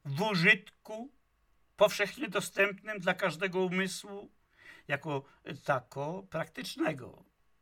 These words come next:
Sposobem na wydrę, między nami zwanym,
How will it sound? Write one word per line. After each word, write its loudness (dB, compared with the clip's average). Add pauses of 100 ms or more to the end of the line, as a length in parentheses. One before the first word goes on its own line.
(320)
Sposobem 2
na 12
wydrę, 2 (840)
między 4
nami 4 (160)
zwanym, 2